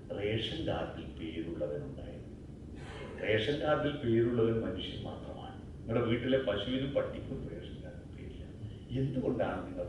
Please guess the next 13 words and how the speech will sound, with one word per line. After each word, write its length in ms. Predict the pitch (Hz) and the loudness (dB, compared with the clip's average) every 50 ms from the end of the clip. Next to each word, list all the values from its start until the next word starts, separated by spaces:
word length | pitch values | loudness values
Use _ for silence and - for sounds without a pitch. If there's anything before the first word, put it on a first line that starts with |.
| 87 | -4
റേഷൻ 280 | 90 90 - - - - | -4 -4 -4 -4 -2 -2
കാർഡിൽ 380 | - - - - - - - | -2 -2 -4 -4 -4 -4 -6
പേരുള്ളവരാകുന്നത്? 1900 | - - - - - - - 85 82 - - - - - - - - - - - - - - - - - - - - - - - - - - - - - - | -6 -6 -8 -8 -8 -8 -8 -8 -8 -8 -10 -10 -10 -10 -10 -10 -10 -10 -10 -10 -12 -12 -12 -12 -12 -12 -12 -12 -12 -12 -12 -12 -12 -12 -12 -14 -12 0 4
നിങ്ങളുടെ 240 | - - 220 220 - | 8 12 12 12 12
അച്ഛനും 480 | - - - - - 285 302 311 302 262 | 12 12 12 12 12 12 12 12 12 12
അമ്മയും 420 | 240 233 247 254 247 233 240 254 | 12 12 12 12 12 12 12 12
മനുഷ്യരായതുകൊണ്ട് 1300 | 226 185 - 226 226 - 269 269 277 254 214 220 220 - - 214 202 202 202 208 226 254 - - - - - - | 12 12 12 12 12 12 12 12 12 12 12 12 12 12 12 12 12 12 12 12 12 12 12 12 12 10 8 8
നിങ്ങൾക്ക് 460 | - - - 240 226 233 233 220 202 | 8 10 12 12 12 12 12 12 12
റേഷൻ 360 | - 214 - - 254 240 233 | 12 12 12 12 12 12 12
കാർഡിൽ 340 | 226 214 220 214 220 226 220 | 12 12 12 12 12 12 12
പേര് 580 | - 190 190 196 202 196 202 196 180 - - | 12 12 12 12 12 12 12 12 10 10 12
ചേർക്കുന്നു 480 | 170 170 170 - - 156 147 131 120 - | 12 12 12 12 10 6 4 4 4 4
സർക്കാർ. 500 | - - - - 107 98 90 - - - | 4 4 4 6 8 8 8 8 6 4